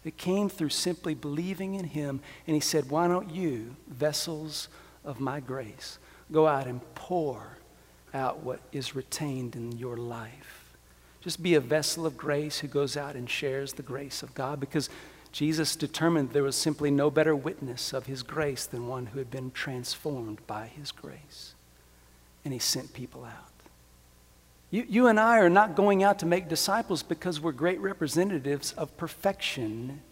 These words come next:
in our own life. We're going out because we are the best representatives of the perfection of Christ exhibited through our lives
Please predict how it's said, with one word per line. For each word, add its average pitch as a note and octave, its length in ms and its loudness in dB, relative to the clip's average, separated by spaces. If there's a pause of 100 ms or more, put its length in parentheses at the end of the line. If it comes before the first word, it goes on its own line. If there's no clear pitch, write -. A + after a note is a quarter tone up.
in C#3 120 -6
our B2 80 -6
own D#3+ 260 0
life. F#2+ 240 -14 (720)
We're C#3+ 40 0
going F3+ 360 10
out F#3+ 300 10
because D#3 280 0
we E3 180 8
are E3 40 8
the C#3+ 100 4
best E3 380 8
representatives C#3+ 800 4 (240)
of D3+ 160 2
the C#3 40 -8
perfection D#3 680 2
of - 160 -4
Christ C#3+ 640 2
exhibited C3+ 720 2 (220)
through A3+ 380 4
our C3+ 180 0
lives A#2+ 540 -6